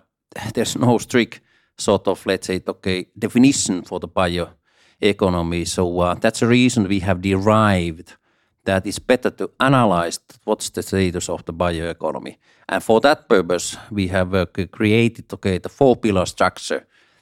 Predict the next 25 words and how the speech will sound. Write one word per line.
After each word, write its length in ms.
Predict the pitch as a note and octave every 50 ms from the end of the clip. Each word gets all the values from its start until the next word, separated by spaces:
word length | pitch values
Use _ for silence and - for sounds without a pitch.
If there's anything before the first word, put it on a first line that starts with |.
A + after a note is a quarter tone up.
| _ _ -
uh, 40 | -
uh, 400 | G2+ G2+ F#2+ F#2 F2+ F#2 F#2+ F#2+ - - - A2+ F#2+ F2
which 220 | F#2 G2 - -
consists 560 | - - G#2+ G2+ - - A#2+ G#2+ - - - -
of, 140 | F#2+ -
okay, 300 | G2+ F#2 - - F#2+ F2+
the 120 | F2 - F#2
communication 800 | - G#2+ G#2 G2+ F#2+ F#2 F#2 - G#2+ G2+ G2+ G2+ - - F#2 E2+
with 100 | E2+ -
the 60 | -
various 380 | F2 G#2 F#2 F#2 F2 E2 - -
stakeholders. 640 | - E2+ D#2+ - - E2+ D2 C2+ - - - - - _ _ _ _ _
The 80 | - -
first 300 | - - B2+ C3 - -
pillar 320 | - C3 A#2+ A#2+ A2+ A2
is 160 | G#2 F#2 F2+ -
that, 160 | - E2+ - -
okay, 180 | - - D#2+
the 140 | D#2 - -
bioeconomy, 760 | - _ - G#2 G#2+ G2+ G2+ G2 F#2+ - - F2 F2 F2 -
people, 300 | - G#2 G2+ F#2+ - F2
planet, 380 | D#2+ - F#2+ F2+ E2+ D#2+ - -
policies. 640 | - F2+ F#2+ G#2 A2 - - B2+ A#2+ A#2 - - - _ _ _ _ _ _ _ _ _ _ _
Second 380 | - - - A2+ - G#2+ G#2 -
pillar 400 | - A2 G#2 G2+ F#2+ G2 F#2+ F#2+